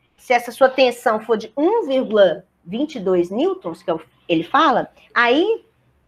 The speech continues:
deixa eu ver quanto que deu o peso aqui nesse cara. Deu três vírgula setenta. Se você substituir essa expressão aqui, ó,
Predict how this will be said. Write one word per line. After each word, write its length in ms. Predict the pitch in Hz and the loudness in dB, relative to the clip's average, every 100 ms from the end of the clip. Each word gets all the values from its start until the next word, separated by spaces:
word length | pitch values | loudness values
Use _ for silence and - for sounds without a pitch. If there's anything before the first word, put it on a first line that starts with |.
| _ _ _ _ _ | _ _ _ _ _
deixa 200 | - 226 | -14 -12
eu 60 | |
ver 120 | 208 | -10
quanto 220 | 190 208 - | -12 -14 -14
que 100 | 180 | 0
deu 160 | 175 | 2
o 40 | 175 | 2
peso 460 | - 165 165 165 | 2 2 2 -2
aqui 160 | 160 165 | -8 -6
nesse 240 | 156 - | -8 -8
cara. 220 | - 165 | -10 -4
Deu 160 | 196 202 | -2 0
três 320 | 220 247 302 | 4 4 4
vírgula 260 | 277 254 240 | 4 4 4
setenta. 640 | 247 233 - 165 160 - | 4 0 2 -2 -2 -6
Se 80 | - | -10
você 180 | 170 202 | -6 -6
substituir 840 | 208 208 - - 185 220 311 320 - _ _ _ _ _ _ _ _ _ _ _ _ _ _ _ _ - | -6 -8 -8 0 4 6 4 2 -2 _ _ _ _ _ _ _ _ _ _ _ _ _ _ _ _ -4
essa 200 | 156 165 | -4 -4
expressão 520 | 170 170 160 156 156 | -4 2 2 2 0
aqui, 280 | 147 - 269 | 0 2 4
ó, 160 | 175 | 4